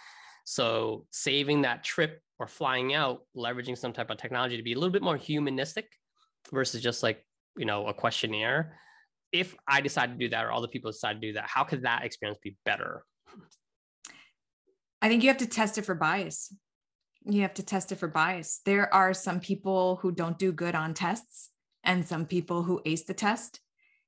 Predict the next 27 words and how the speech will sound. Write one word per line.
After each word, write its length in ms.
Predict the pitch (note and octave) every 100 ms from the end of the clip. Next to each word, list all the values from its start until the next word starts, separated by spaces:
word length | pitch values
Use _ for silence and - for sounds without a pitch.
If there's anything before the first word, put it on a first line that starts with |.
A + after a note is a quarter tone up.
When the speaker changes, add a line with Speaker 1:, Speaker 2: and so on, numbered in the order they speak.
| -
Speaker 2:
I 60 | G3+
believe 280 | G3+ G#3+ G#3
if 160 | G#3+
you're 120 | G3 F3+
not 200 | F#3 F#3+
giving 280 | F3 F#3
someone 320 | F#3 F3+ F3 F3
the 80 |
opportunity 640 | D#3+ D#3+ F3 - F3 F3 E3+
to 80 | E3
show 280 | - E3
themselves 840 | D#3+ E3+ E3+ F3 E3 G3 C#4 - -
and 120 | F#3+
their 120 | E3+
behavior 720 | E3 E3 F3 D#3 E3+ G3 A#3+
in 160 | - F#3+
a 40 |
more 200 | F3 D#3+
comfortable 960 | D#3+ - D#3+ - F#3+ G3+ G3+ G#3 A3 G#3+ _ _ _ -
environment, 760 | F#3+ D#3+ D#3 F3+ A3+ C#4 D#4 - _ _ _ _ _ _ _ _ _ _
you're 220 | F3 G#3
not 200 | G#3 G3+
gonna 120 | G#3
get 180 | F3+ E3+
their 120 | -
full 180 | D3+ C#3+
self. 460 | C#3+ - - -